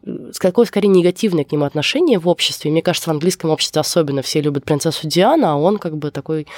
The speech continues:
лузер, который её потерял и всячески замучил.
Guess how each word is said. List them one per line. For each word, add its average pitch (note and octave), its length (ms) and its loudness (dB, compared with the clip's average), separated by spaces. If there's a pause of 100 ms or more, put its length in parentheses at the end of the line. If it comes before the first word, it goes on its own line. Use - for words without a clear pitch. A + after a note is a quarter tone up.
(260)
лузер, F3 360 2
который D#3 360 -6
её D3 340 -4
потерял B2+ 520 -4 (500)
и D#3 200 2
всячески D3 420 -2
замучил. C3+ 540 -2